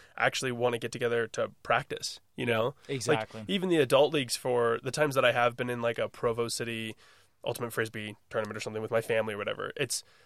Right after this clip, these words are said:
Speaker 1: it's fun. It's great. It, it's awesome. I would totally do it again, but we're not doing practice. You know,
Speaker 2: Yeah.
Speaker 1: we're not, none of it, we're just showing up and playing for fun. Nobody's actually trying to achieve goals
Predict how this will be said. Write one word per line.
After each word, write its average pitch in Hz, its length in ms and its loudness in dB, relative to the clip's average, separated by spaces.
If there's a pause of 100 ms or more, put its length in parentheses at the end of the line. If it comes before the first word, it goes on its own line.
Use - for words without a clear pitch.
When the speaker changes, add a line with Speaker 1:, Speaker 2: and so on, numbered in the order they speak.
Speaker 1:
it's 170 140 2
fun. 190 300 12
It's - 160 -2
great. 151 340 6 (380)
It, 147 140 0 (200)
it's 147 120 2
awesome. 135 300 6
I 120 60 6
would 127 100 0
totally 139 240 2
do 131 120 0
it 120 60 0
again, 127 400 2 (440)
but 123 280 6 (360)
we're 131 120 2
not 139 160 2
doing 127 200 0
practice. 117 720 -6 (320)
You 131 80 0
know, 131 100 4
Speaker 2:
Yeah. 131 40 2
Speaker 1:
we're 143 80 6
not, 156 180 6
none 147 180 6
of 160 60 4
it, - 80 -6
we're 156 100 4
just 147 180 -2
showing 135 340 2
up 123 140 -2
and 110 140 -10
playing 117 400 2
for 107 120 -8
fun. 113 500 -2
Nobody's 131 480 0
actually 117 300 -2
trying 110 340 -4
to 104 260 -6 (680)
achieve - 440 0
goals 113 460 2